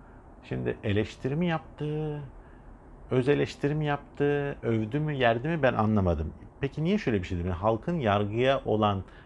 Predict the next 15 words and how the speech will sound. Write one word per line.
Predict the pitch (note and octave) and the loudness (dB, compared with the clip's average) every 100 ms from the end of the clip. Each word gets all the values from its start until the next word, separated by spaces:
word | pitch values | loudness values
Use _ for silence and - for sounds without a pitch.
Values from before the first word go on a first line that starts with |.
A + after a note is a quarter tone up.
| - | -2
yargıya | G2+ G#2 G#2 A#2+ - | 2 2 2 -2 2
olmayan | D3+ F3+ E3+ C3 A2 | 4 4 0 0 0
güveni, | F#2 G2 F#2 E2+ B2 - - - - | 2 4 4 2 -2 -8 -20 -20 -10
yani | G2 F#2 F2 | -4 -4 -2
yargıya | F2+ F#2 G2 D#3 | -4 -4 -2 -2
olan | F#3 D3 A2+ | 2 0 0
güvensizliği | G2 G2 F#2 E2+ F2+ D#2+ F#2+ E3+ G#3+ - - - - - | 0 0 -2 -4 -6 -2 0 0 -4 -12 -18 -18 -18 -18
işte | - - | -12 -4
yüzde | A#2 A#2 A2 | -2 0 2
altmış | - A2 B2+ G#2+ | 2 0 -4 -6
iki | A#2 A#2+ | -4 -2
falan | A2 A2 A2 | 0 0 2
niye | F2+ D#2 | 0 0
demedin | E2 D#2 D#2 | 0 -2 -2
mesela? | D#2 D2+ - D2+ | -4 -4 -4 -6